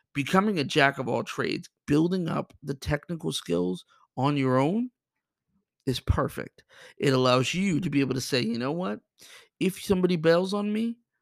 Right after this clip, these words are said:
I know how to do that job. I can do the lighting.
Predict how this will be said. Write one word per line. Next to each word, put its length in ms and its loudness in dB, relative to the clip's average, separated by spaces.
I 160 2
know 180 2
how 80 4
to 100 2
do 240 0
that 200 -4
job. 320 -4
I 160 4
can 420 -2
do 200 -2
the 100 2
lighting. 360 -6